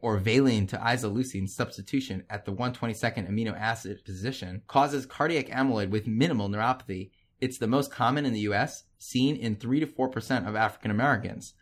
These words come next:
On the other hand, T sixty to A mutation, alanine for threonine substitution at amino acid sixty, is the second most common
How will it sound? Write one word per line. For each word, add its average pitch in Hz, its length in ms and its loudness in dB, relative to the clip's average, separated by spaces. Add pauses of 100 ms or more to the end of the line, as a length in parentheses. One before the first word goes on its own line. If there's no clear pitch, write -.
On 143 100 8
the 160 100 6
other 160 160 8
hand, 95 340 4
T 180 400 0
sixty 113 640 -2 (120)
to - 160 -2
A 160 220 4
mutation, 98 640 0 (280)
alanine 123 440 4
for 110 100 -2
threonine 110 440 -2
substitution 107 560 -6
at 101 120 0
amino 107 300 0
acid 104 420 -2
sixty, 104 500 -6 (380)
is 165 400 6
the 107 100 -4
second - 440 0
most 101 240 4
common 98 460 6